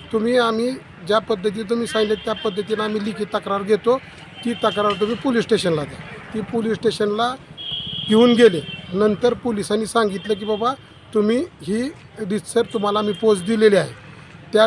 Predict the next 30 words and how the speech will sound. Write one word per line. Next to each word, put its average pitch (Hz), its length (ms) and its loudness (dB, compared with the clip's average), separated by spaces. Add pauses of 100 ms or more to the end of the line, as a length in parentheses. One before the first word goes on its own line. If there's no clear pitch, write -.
टायमाला 214 320 2
पेशंट 214 460 2
जिवंत 226 360 6
होता. - 220 0 (400)
नंतर 220 380 4
मला 233 260 2
फोन 254 320 2
केल्यानंतर 214 680 2
मी 220 200 -2
लगेच 233 220 0
तातडीनं 220 600 0 (400)
एक 214 80 2
पंधरा 214 320 2
वीस 208 180 0
मिनटात 214 340 0
आलो. 220 240 4 (580)
विचारणा 220 380 2
केली 226 300 -2
असता 214 240 0 (100)
तर 240 80 -2
पेशंट 233 440 2 (400)
मयत 226 220 6
घोषित 208 320 0
केला. - 500 -8 (360)
तर 226 100 2
मला 233 260 2
एक 247 220 6
वाटतंय 240 440 2
की 247 180 -8
ह्यांच्या 220 560 2